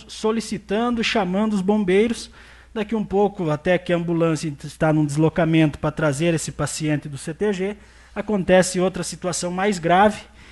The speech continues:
e ele tá fazendo esse deslocamento. Então, que o município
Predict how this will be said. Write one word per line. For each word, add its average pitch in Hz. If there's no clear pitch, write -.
e 185
ele 208
tá 196
fazendo 175
esse 165
deslocamento. 151
Então, 269
que 254
o 240
município 190